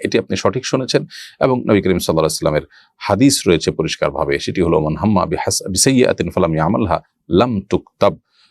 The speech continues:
ওয়া ইন আমালাহা কুতিবাত।" নবী সাল্লাল্লাহু আলাইহি সাল্লাম বলেছেন, সহিহ মুসলিম হাদিসটি বর্ণিত হয়েছে, যে কোনো ব্যক্তি কোনো খারাপ কাজের চিন্তা যখন মনে করেছে এবং, আহ, সে স্থির করেছে করবে, কিন্তু সে কাজটি করেনি, তো এর ফলে তার কোনো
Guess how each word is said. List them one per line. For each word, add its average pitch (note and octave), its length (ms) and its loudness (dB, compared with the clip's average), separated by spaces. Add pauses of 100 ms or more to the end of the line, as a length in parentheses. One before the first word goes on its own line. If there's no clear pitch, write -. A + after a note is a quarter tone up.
(140)
ওয়া G#2+ 60 4
ইন E2 80 0
আমালাহা F#2 460 0
কুতিবাত।" - 380 -6
নবী E2 180 -6
সাল্লাল্লাহু F2 200 -2
আলাইহি F2 100 -2
সাল্লাম F2 180 -2
বলেছেন, A#2 280 0
সহিহ G2+ 160 0
মুসলিম F2+ 220 -2
হাদিসটি D#2+ 260 -2
বর্ণিত A2 260 2
হয়েছে, G#2+ 260 2
যে G#2+ 220 4 (480)
কোনো A2+ 160 2
ব্যক্তি G2+ 220 0
কোনো G2 260 0
খারাপ A#2 360 -2
কাজের G2+ 260 0
চিন্তা G2 420 0
যখন G2 280 0
মনে D#2 300 0
করেছে B2 460 0 (460)
এবং, D#2+ 460 0
আহ, D#2 280 0
সে - 200 -2
স্থির - 240 0
করেছে F#2+ 300 0
করবে, C#3 340 0
কিন্তু C#3+ 220 -4
সে B2+ 120 -2
কাজটি G#2 420 -4
করেনি, C3 320 2 (880)
তো E2+ 160 4
এর C3+ 140 2
ফলে B2+ 240 0
তার F2+ 220 2
কোনো D#2 380 -2